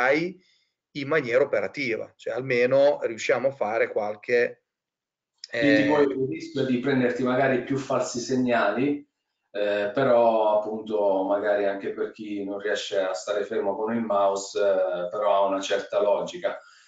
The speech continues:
Speaker 2: Eh, allora ci sono diverse domande, eh, ad esempio l'utilizzo congiunto tra medie mobili e oscillatori, nel senso che se c'è un trend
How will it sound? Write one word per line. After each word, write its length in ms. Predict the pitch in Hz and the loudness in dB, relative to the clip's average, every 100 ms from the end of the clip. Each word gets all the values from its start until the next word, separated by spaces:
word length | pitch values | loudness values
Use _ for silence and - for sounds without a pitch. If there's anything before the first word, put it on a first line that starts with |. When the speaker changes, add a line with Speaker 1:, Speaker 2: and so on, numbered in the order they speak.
| - - | -14 -2
Speaker 2:
Eh, 280 | 117 113 117 | 2 4 4
allora 280 | - - | 4 2
ci 140 | - - | 0 -2
sono 220 | 160 165 | -4 -2
diverse 460 | 143 147 - 151 143 | 0 0 -2 -2 0
domande, 760 | 127 117 - 101 107 110 107 | 2 2 2 0 0 0 0
eh, 500 | 127 123 123 120 117 | 0 2 4 4 4
ad 120 | 117 135 | 2 0
esempio 460 | - 170 165 143 | 0 0 0 0
l'utilizzo 1000 | 135 135 143 151 180 180 - 156 143 139 | 0 -2 -2 0 0 -2 -2 2 2 0
congiunto 840 | 143 131 131 127 135 127 127 120 - | -2 -4 -4 -8 -8 -6 -6 -8 -4
tra 440 | 120 110 - - - _ _ _ | 0 0 0 -4 -14 _ _ _
medie 380 | 123 139 139 139 | 0 2 2 4
mobili 460 | 143 160 156 147 135 | 4 2 2 2 2
e 40 | |
oscillatori, 880 | 131 - 120 120 123 113 101 95 95 | 0 -2 -4 -2 0 0 0 -2 -6
nel 100 | - | -14
senso 400 | - 127 120 131 | -8 -6 -4 -2
che 140 | 123 113 | -2 -2
se 220 | 113 110 | -2 -4
c'è 280 | - 139 139 | -2 0 2
un 300 | 127 123 123 | 2 0 -2
trend 400 | 135 127 123 | -2 0 2